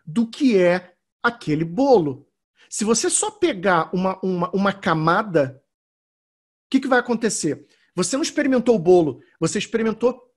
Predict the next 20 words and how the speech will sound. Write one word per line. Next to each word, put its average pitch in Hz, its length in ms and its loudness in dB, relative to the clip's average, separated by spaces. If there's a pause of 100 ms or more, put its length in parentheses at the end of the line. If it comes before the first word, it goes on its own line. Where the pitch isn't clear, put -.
(240)
parte 269 380 2
do 190 100 -4
bolo. 147 500 0 (140)
Você 170 180 -2
nem 294 180 -2
pode 247 480 -2
tecer 285 520 -4
comentários 214 920 -2 (220)
sobre 214 260 0
se 233 140 -4
aquele 233 240 -2
bolo 196 300 0
é 214 60 -2
bom 202 680 0
ou 180 120 6
ruim. 240 540 -4 (720)
Portanto, 214 840 0 (520)
da 208 200 0
mesma 339 440 -2
forma, 165 680 -2